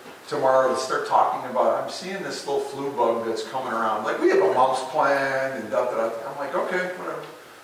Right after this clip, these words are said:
And by the end of that day, he called me, he says, "I really think this is a real deal. Um, we might need to close." I'm like, "We are not closing." Like, I said this on a Monday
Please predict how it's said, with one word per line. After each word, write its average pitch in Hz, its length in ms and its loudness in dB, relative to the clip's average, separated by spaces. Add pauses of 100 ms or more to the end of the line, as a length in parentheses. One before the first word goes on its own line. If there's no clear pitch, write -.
(400)
And 151 220 -2
by 156 120 6
the - 100 4
end - 120 2
of - 20 4
that - 120 4
day, 170 160 6
he - 60 4
called - 220 6
me, - 60 2
he - 60 0
says, - 280 -6
"I - 180 2
really 214 180 2
think 170 260 -2
this - 200 -4
is 127 80 -4
a 123 60 0
real 139 180 2
deal. 131 460 2
Um, - 500 2
we 143 80 -8
might 147 160 0
need 131 100 -6
to - 60 -10
close." 131 200 2
I'm 123 60 0
like, 120 220 0
"We 185 100 6
are - 100 4
not - 240 2
closing." - 320 2 (680)
Like, 120 100 -2
I 139 40 0
said 180 180 4
this - 120 2
on - 240 2
a - 20 -4
Monday 135 560 2